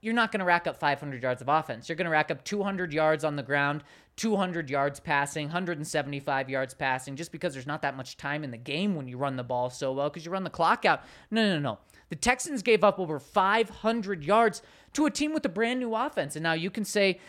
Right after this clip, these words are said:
uh, "Well, the Broncos are a brand new offense." But yeah, now the Broncos have a game under their belt. The Broncos moved the ball like crazy for over four hundred yards, right around the,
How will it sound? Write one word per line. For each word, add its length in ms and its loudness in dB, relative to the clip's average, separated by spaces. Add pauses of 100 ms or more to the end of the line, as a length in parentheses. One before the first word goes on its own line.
(140)
uh, 160 6
"Well, 140 -2
the 140 -8
Broncos 440 0
are 100 -2
a 40 -2
brand 280 -4
new 140 -8
offense." 360 -4
But 100 -10
yeah, 140 2
now 180 -2
the 80 -2
Broncos 380 0
have 120 -2
a 40 -10
game 260 -2
under 160 -4
their 160 0
belt. 240 2
The 60 -4
Broncos 520 0
moved 200 -6
the 80 -8
ball 220 6
like 180 2
crazy 320 -4
for 160 -2
over 180 -2
four 300 4
hundred 220 -2
yards, 180 2
right 120 2
around 280 0
the, 160 0